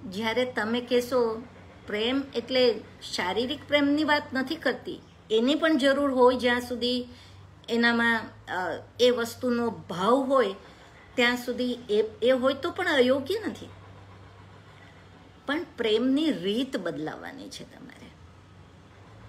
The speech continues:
અને એ પ્રેમની રીત તમારે શીખવી જ પડે બંને જણાએ. અને એ જો તમે એ પ્રેમની રીત શીખો કે કઈ કઈ ટાઈપે પ્રેમ, ઘણી જુદી જુદી રીતે પ્રેમ થઈ શકે છે એકબીજાને,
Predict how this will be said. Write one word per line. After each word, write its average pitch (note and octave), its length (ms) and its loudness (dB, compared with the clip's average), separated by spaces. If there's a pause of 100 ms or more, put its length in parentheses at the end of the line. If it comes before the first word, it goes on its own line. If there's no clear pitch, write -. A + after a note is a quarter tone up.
(1080)
અને A#3+ 300 0 (120)
એ D#4+ 140 0
પ્રેમની C4+ 640 2
રીત A#3+ 300 -2 (180)
તમારે G#3+ 440 -4
શીખવી G3+ 500 -8
જ C4 160 -8
પડે G#3+ 320 -2 (320)
બંને A3 420 2
જણાએ. E3 520 -4 (440)
અને C4+ 120 0 (120)
એ D4+ 160 2
જો D#4+ 160 0
તમે C#4 300 0
એ C#4 60 -2
પ્રેમની B3+ 520 0
રીત A3+ 280 -6
શીખો A#3 520 -2
કે A#3 160 -6
કઈ G3+ 240 -6
કઈ E4 180 -8
ટાઈપે F4+ 340 -8
પ્રેમ, B3+ 360 -2
ઘણી A3+ 380 -2
જુદી C#4+ 280 -4
જુદી E4 300 -2
રીતે D#4 260 -2
પ્રેમ C4+ 340 0
થઈ A#3 180 -6
શકે - 340 -10
છે F3 140 -10
એકબીજાને, E3+ 560 -12